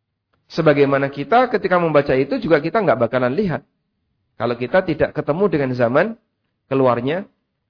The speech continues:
Ya'juj dan Ma'juj. Tapi berita itu dipahami nggak? Dipahami. Hanya saja kejadiannya belum muncul. Dipahami ya?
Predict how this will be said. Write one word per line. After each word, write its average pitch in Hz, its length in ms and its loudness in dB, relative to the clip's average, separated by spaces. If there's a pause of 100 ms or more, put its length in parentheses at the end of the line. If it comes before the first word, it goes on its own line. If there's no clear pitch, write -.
(260)
Ya'juj 139 560 0
dan 110 200 -6
Ma'juj. - 360 -12
Tapi 175 240 -2
berita 160 360 2
itu - 200 -2
dipahami 165 480 0
nggak? 160 200 -6 (1000)
Dipahami. 139 640 0
Hanya 139 240 -2
saja 143 320 0
kejadiannya 156 480 2
belum 185 400 2 (480)
muncul. 117 560 -6 (800)
Dipahami 120 480 -2
ya? - 20 -10